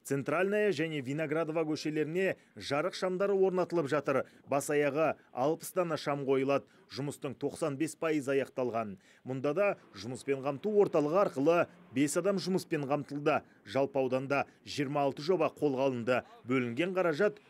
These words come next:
үш миллиард екі жүз сексен сегіз миллион теңге.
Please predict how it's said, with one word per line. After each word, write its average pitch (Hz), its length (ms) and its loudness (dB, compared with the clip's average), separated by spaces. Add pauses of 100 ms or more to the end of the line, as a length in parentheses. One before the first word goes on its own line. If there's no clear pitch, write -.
үш 180 180 -2
миллиард 156 380 0 (220)
екі 135 260 -2
жүз 156 260 -4 (160)
сексен 147 420 -2
сегіз 107 320 -4
миллион 107 380 -8
теңге. 104 460 -8